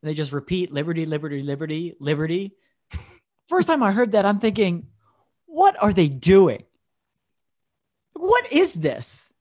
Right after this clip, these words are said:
This is an absolutely terrible idea." And now it's just, you hear it, and it's just ingrained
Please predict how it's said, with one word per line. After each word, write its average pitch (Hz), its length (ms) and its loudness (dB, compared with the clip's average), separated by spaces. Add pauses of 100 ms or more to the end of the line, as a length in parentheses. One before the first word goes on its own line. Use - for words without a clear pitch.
(120)
This 370 180 -2
is 370 140 -8
an 220 200 -8
absolutely 240 840 -2 (220)
terrible 214 500 0
idea." 165 460 0
And 135 120 -10
now 160 280 -2
it's 143 220 -8
just, - 360 -6 (460)
you 120 200 -10
hear 170 300 0
it, 135 260 -6
and 127 160 -8
it's 131 120 -10
just 139 200 -10
ingrained 151 680 -4